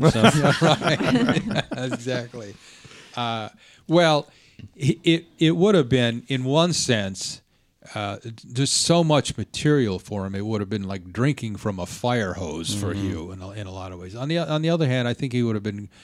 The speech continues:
Speaker 2: would have been, uh, really, really bothered and, uh, saddened by what's going on.
Speaker 1: Mm-hmm.
Speaker 2: Um, I, I, I, you know, I, I tell, I've told this story. I once asked Hugh early on when I came up here to Lansing, and, and he'd already been here a while. I said,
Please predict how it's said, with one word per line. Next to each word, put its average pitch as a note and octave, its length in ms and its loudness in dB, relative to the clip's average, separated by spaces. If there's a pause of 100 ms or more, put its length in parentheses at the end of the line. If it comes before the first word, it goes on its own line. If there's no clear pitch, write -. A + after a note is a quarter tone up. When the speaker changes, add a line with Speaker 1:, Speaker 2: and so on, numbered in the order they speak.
(280)
Speaker 2:
would B2+ 140 0
have G#2+ 80 -4
been, A2 440 -10
uh, F#2 340 -10 (340)
really, A2+ 540 -4 (460)
really A#2 280 -2
bothered G2 760 -2
and, F2+ 380 -10
uh, E2+ 300 -12 (880)
saddened G#2 460 -2
by E2+ 140 -12
what's E2+ 180 -14
going D#2+ 400 -14
on. D2 240 -20 (180)
Speaker 1:
Mm-hmm. F2+ 460 -12
Speaker 2:
Um, E2+ 760 -12 (1400)
I, A2 180 -4 (220)
I, B2+ 40 0 (140)
I, C3+ 140 0 (320)
you C#3 100 -6
know, B2+ 220 0
I, B2+ 80 2 (100)
I D3+ 120 0
tell, C#3+ 320 0
I've A#2+ 100 -8
told D#3 240 2
this G#2+ 120 0
story. A2+ 360 0
I G#2 40 0
once C3+ 260 0
asked A#2+ 340 -2
Hugh F#2+ 380 -6
early C3+ 260 2
on A#2+ 180 0
when G2 120 -6
I G#2+ 100 -2
came G2 260 -6
up F2+ 240 -10
here F2+ 200 -4
to F2 80 -10
Lansing, F2 560 -12
and, F2+ 240 -16
and G2+ 100 -10
he'd G#2+ 160 -2
already F2+ 240 -6
been G2 180 -8
here F2 140 -10
a E2+ 100 -12
while. F2 200 -12
I F2+ 80 -12
said, F2+ 300 -12